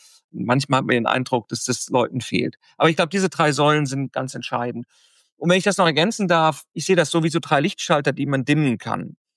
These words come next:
Und über das Leben hinweg wird man mal den einen oder anderen Schalter aufdrehen müssen. Zu Lasten der anderen beiden. Also wenn ich beruflich erfolgreich sein will oder ein Unternehmen aufbauen will,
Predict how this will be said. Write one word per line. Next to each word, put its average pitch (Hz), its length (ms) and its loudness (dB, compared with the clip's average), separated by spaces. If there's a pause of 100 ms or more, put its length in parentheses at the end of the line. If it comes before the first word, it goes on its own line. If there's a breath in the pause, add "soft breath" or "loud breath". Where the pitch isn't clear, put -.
(300)
Und 151 120 2
über 202 180 2
das 185 160 2
Leben 175 280 4
hinweg 165 520 2 (640)
wird 160 280 0
man 185 160 2
mal 165 140 4
den 151 140 0
einen 175 240 2
oder 160 140 4
anderen 151 200 4
Schalter 143 320 2
aufdrehen 117 460 -2
müssen. - 300 -16 (420)
Zu 185 340 2
Lasten 160 460 2
der 143 100 2
anderen 139 320 2
beiden. - 300 -2
Also 139 200 0
wenn 151 120 2
ich 190 240 0
beruflich 160 400 0
erfolgreich 156 520 2
sein 143 240 0
will 147 140 2
oder - 160 -2
ein 127 60 -2
Unternehmen 131 400 0
aufbauen - 500 -2
will, 135 160 2